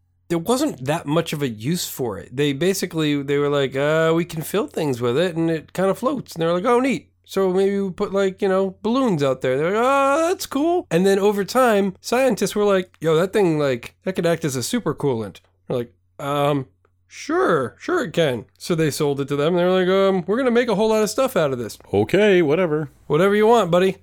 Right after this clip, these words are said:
Speaker 1: And then they did. And then science <laughs> advanced. And then we became reliant on it. And someone went, "So, uh,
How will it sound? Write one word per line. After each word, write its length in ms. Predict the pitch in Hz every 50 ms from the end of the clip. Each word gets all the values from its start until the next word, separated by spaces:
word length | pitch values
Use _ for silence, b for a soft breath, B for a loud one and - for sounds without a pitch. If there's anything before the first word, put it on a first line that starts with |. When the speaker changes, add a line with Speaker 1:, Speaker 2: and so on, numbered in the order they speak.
| b b b b b b b b -
Speaker 1:
And 140 | 127 143
then 80 | 156 156
they 140 | 165 170 165
did. 340 | 156 160 147 151 160 170 - b b b b -
And 140 | - 135 156
then 140 | 160 160
science 420 | 151 - - 180 175 175 170 165 -
<laughs> 0 |
advanced. 560 | 156 135 147 139 139 151 156 - - - - B B B B B B B -
And 120 | 156 170
then 120 | 170 170
we 120 | 165 165 156
became 460 | 151 151 156 143 - 180 170 160 151
reliant 400 | 160 160 180 220 226 214 190 170
on 140 | 160 151 147
it. 120 | 151 156 135
And 120 | 139 135
someone 260 | - 175 170 160 160 160
went, 180 | 160 151 - - _ _ _ _ - - - -
"So, 380 | - - - 185 175 175 170 180
uh, 340 | 175 175 175 170 165 160